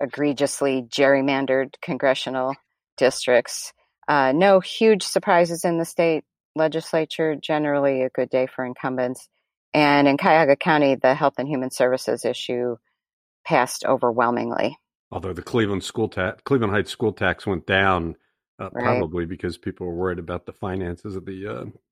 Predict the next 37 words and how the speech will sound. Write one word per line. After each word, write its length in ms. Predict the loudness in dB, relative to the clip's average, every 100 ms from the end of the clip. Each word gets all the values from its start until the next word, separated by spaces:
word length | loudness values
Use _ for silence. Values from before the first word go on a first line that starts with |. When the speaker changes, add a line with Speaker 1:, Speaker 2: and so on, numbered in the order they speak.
| _ -6
Speaker 2:
coronavirus. 600 | -4 -4 -4 -4 -4 -8 _ _ _
Were 140 | 8 8
there 100 | 8
problems 600 | 6 6 6 6 4 2
with 140 | 0
the 120 | 0
all 260 | 0 2 4
mail-in 440 | 4 2 0 0
election, 640 | -2 -2 -4 -4 -6 -4 -8
which 300 | -6 -6 -6
replaced 560 | -8 -2 -2 -2 -4 -8
what 180 | -6
we 100 | -4 -6
were 100 | -2
going 320 | -2 -2 -4
to 80 | -4
have 180 | -6
March 360 | -4 -4 -4 -6
seventeenth? 560 | -6 -4 -4 -2 -2 -4 _ _ _
Did 100 | 0
a 40 | 4
lot 180 | 6 4
of 120 | 2
people 300 | 0 0 -4
show 340 | 0 0 2
up 140 | 2 0
at 60 | -2
elections 560 | -2 -2 -2 -2 -2
boards 400 | 0 0 0 -2
to 80 | -4
vote 260 | 0 0 0
in 120 | -2
person 500 | -2 -2 0 -2 -2
because 280 | -4 -6 -2
they 100 | -2
were 140 | -2
confused? 680 | -4 -8 -4 -2 -4 -6